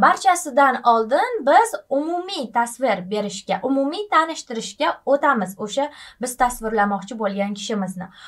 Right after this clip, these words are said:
Bu borada bizga qaysi gaplar yordam beradi? Ya'ni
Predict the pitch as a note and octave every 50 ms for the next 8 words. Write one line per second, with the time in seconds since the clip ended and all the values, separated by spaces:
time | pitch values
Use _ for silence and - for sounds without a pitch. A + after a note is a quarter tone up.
0 | - _ - D4 F4 F4+ D#4 D#4+ D4+ D4 C4+ B3+ B3+ C4+ F4+ A4 A4+ E4 D4+ A#3+
1 | A#3 C#4+ D4+ D4+ - C#4+ C4+ C4+ C4+ - E4+ F#4 F#4 - C#4 C4 C4 C4 C4 C4
2 | C4+ C4+ B3 A#3+ A#3+ A#3+ B3 A#3 A3+ B3 B3 B3 B3+ B3 B3+ B3+ B3+ A#3+ A3 G3
3 | F3+ F3 F3 F#3+ G3 G#3 C4 E4+